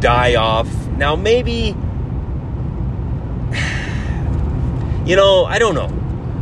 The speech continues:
I don't know. You know, you would think if it was a rough winter thing, it would, that, that hindered, um, you know, fawn production,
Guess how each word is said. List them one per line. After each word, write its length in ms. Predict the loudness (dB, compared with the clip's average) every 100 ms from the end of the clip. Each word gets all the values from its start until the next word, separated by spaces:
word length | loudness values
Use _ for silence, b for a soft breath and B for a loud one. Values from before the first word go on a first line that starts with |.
| -4 -4 -2
I 160 | 0 0
don't 380 | 2 4 4 2
know. 240 | -4 -4 -4 -2
You 100 | 0
know, 100 | 0
you 200 | 0 2
would 180 | 0 2
think 540 | 0 0 -2 -4 -2
if 180 | 0 0
it 140 | 0
was 360 | 0 0 0 -2
a 540 | -2 -2 -2 -2 -2 -2 0
rough 300 | 4 4 4
winter 360 | 2 2 2 0
thing, 340 | 0 0 0
it 140 | -2 0
would, 440 | 0 -2 -6 -4
that, 140 | -2 -2 -4
that 180 | -2 -2 -4 -6 -6 -6 -6 -4
hindered, 560 | 0 0 2 2 0 -2 -4 -4 -4 -2
um, 800 | -2 -2 -2 -4 -4 -4 -4 -4
you 60 |
know, 120 | -4 -4
fawn 1500 | 2 6 6 6 4 2 -2 -2 -4 -4 -2 -2 -2 -2 -2
production, 760 | 4 6 4 2 0 2 2